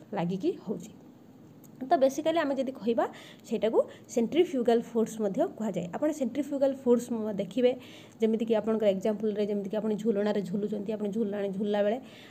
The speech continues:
ଆପଣଙ୍କୁ ଲାଗେ କି, ଯେତେବେଳେ ଅଧିକ ସ୍ପିଡ୍ ହେଇଯାଏ, ଆପଣଙ୍କୁ ଲାଗେ କି ଆପ-, ଆପଣ ସେତିକି ବାହାରକୁ ଖସି ପଡ଼ିବେ, ଏମିତିକି ଆପଣଙ୍କୁ ଲାଗେ କି ଆପଣଙ୍କୁ ଟାଣିକି, ମାନେ, ବାହାରକୁ ଟାଣି ନେଉଛି ଆପଣଙ୍କୁ, ଏମିତିକା ଲାଗେ। ତ ଆମେ ଦେଖିବା କି ଯୋଉଠି ଗୋଲ ଗୋଲ ଯେମିତିକା କି,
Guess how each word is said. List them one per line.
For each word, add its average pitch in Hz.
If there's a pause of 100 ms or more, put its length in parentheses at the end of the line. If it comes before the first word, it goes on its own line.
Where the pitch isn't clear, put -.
ଆପଣଙ୍କୁ 220
ଲାଗେ 214
କି, 220
ଯେତେବେଳେ 220
ଅଧିକ 233
ସ୍ପିଡ୍ 247
ହେଇଯାଏ, 247
ଆପଣଙ୍କୁ 220
ଲାଗେ 208
କି 233 (340)
ଆପ-, 208
ଆପଣ 233
ସେତିକି 240
ବାହାରକୁ 220
ଖସି 196
ପଡ଼ିବେ, 208
ଏମିତିକି 202
ଆପଣଙ୍କୁ 196
ଲାଗେ 190
କି 226
ଆପଣଙ୍କୁ 220
ଟାଣିକି, 208
ମାନେ, 170
ବାହାରକୁ 220
ଟାଣି 214
ନେଉଛି 208
ଆପଣଙ୍କୁ, 208 (120)
ଏମିତିକା 196
ଲାଗେ। 170 (460)
ତ 269
ଆମେ 285
ଦେଖିବା 254
କି 302
ଯୋଉଠି 330
ଗୋଲ 262
ଗୋଲ 254
ଯେମିତିକା 233
କି, 233